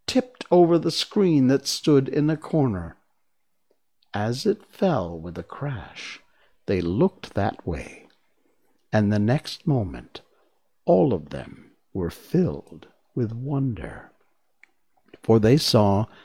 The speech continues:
standing in just the spot the screen had hidden, a little old man, with a bald head and a wrinkled face, who seemed to be as much surprised as they were.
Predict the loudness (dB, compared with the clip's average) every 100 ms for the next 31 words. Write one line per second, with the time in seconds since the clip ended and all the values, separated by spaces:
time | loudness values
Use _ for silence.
0 | _ -10 -8 -2 0 2 2 4 2 2
1 | 0 -2 -2 0 0 -4 -10 -8 -6 0
2 | 0 0 -2 -2 0 2 4 4 2 0
3 | 0 -2 -4 -6 -8 -10 _ _ _ _
4 | _ _ _ _ 2 4 6 4 4 2
5 | 2 2 0 0 -2 -4 -8 -14 _ _
6 | _ _ -20 -20 -12 4 6 6 4 4
7 | 6 6 4 2 2 4 4 0 0 0
8 | -2 -4 0 0 2 0 -2 -2 -2 -2
9 | -4 -8 -12 _ _ _ _ _ _ _
10 | -20 _ _ _ 2 4 6 4 4 4
11 | 2 2 0 -2 -4 -6 -2 0 0 0
12 | 0 -2 -4 _ _ -2 -2 0 4 4
13 | 4 2 0 -4 -14